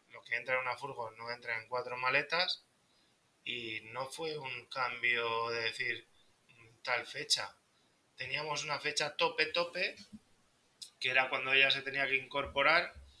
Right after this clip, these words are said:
al trabajo, pero teníamos claro que íbamos a volver algo antes. Coincidió también que mi hermana, eh, estaba a punto de dar a luz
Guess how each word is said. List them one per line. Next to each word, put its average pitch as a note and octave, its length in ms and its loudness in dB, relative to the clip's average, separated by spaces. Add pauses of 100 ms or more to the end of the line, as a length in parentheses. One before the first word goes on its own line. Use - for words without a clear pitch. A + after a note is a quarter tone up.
(380)
al C#3 200 -2
trabajo, D#3 480 2
pero C#3+ 160 -6
teníamos B2 380 -6
claro C#3 300 -2
que C#3+ 80 4
íbamos B2+ 260 0
a B2 60 -2
volver A#2+ 360 2
algo B2 360 4
antes. - 520 -4 (1080)
Coincidió C#3 560 6
también D#3 340 6 (140)
que D3+ 100 2
mi C3 140 -2
hermana, C#3+ 600 4 (600)
eh, A#2 340 -6 (160)
estaba B2+ 280 0
a B2+ 80 -4
punto B2+ 240 -14
de B2+ 80 -2
dar C3+ 220 2
a C#3+ 80 4
luz E3+ 340 -4